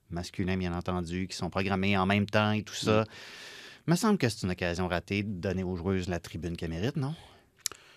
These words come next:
Speaker 2: C'est sûr, c'est sûr
Speaker 1: Ça
Speaker 2: que
Speaker 1: se
Speaker 2: ça
Speaker 1: perd un peu dans tout le, tu sais, c'est une, c'est une demi-finale de Ligue des champions,
Speaker 2: Mm.
Speaker 1: ça perd des popettes.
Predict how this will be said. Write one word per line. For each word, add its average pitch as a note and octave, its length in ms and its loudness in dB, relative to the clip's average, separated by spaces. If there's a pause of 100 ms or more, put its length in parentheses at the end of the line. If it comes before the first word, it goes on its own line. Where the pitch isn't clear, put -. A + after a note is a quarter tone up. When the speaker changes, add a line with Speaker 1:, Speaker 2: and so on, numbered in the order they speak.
(140)
Speaker 2:
C'est - 140 -6
sûr, D3+ 340 2
c'est - 160 -10
sûr - 160 -2
Speaker 1:
Ça G#2+ 80 4
Speaker 2:
que - 40 0
Speaker 1:
se - 40 -2
Speaker 2:
ça - 60 -6
Speaker 1:
perd C3+ 280 6
un G#2+ 160 2
peu B2+ 220 2
dans G2+ 220 2
tout C3+ 260 -2
le, G#2 240 4
tu - 60 -14
sais, D3+ 100 2
c'est C3 140 0
une, G2+ 100 2
c'est - 100 2
une G#2+ 180 6
demi-finale D3 680 6
de G#2+ 100 4
Ligue F#2+ 440 2
des F#2+ 180 2
champions, A2 440 2
Speaker 2:
Mm. D3 40 2
Speaker 1:
ça G2 120 -2
perd E2+ 140 -4
des F2 80 -10
popettes. A#2 300 -4